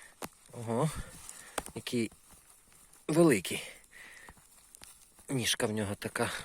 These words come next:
бачите? Довжелезна яка. А нічого, любителі гриби зрізати цього не зрозуміють. А от коли ти грибочок викрутив, ти зберігаєш більше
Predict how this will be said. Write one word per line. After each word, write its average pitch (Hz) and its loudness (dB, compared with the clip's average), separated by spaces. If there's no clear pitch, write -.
бачите? 131 -2
Довжелезна 98 0
яка. - -10
А 113 -6
нічого, 123 4
любителі 151 10
гриби 135 4
зрізати 151 6
цього 127 -2
не 139 2
зрозуміють. 110 -4
А 123 -10
от 113 -6
коли 131 6
ти 127 2
грибочок 123 4
викрутив, 160 6
ти 127 -4
зберігаєш 120 4
більше 107 2